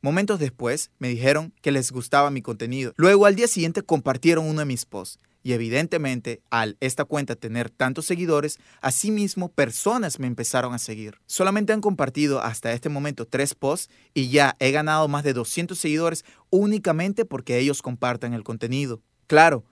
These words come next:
pero para eso se debió haber trabajado un buen contenido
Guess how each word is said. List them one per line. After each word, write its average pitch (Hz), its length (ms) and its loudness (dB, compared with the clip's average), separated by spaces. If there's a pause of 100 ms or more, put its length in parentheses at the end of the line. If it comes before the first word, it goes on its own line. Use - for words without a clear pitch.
(120)
pero 143 180 2
para 127 260 2
eso 156 280 0
se 160 240 0
debió 131 280 0
haber 190 200 2
trabajado 135 640 0
un 120 220 -2
buen 135 240 -2
contenido 160 580 -2